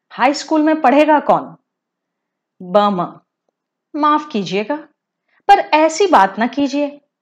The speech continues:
लड़कियां लॉरेटो, कॉन्वेंट, डायोसीजन और दूसरे गैर मुसलमान स्कूलों में जाकर असली धर्म भाव का सर्वनाश कर रही हैं।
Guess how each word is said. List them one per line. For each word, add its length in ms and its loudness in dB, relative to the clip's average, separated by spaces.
लड़कियां 480 4
लॉरेटो, 600 6
कॉन्वेंट, 640 2
डायोसीजन 680 4
और 140 2
दूसरे 520 0
गैर 220 6
मुसलमान 520 -2
स्कूलों 420 -2
में 180 0
जाकर 500 2
असली 360 0
धर्म 360 0
भाव 260 4
का 140 2
सर्वनाश 640 -2
कर 180 0
रही 260 2
हैं। 140 -8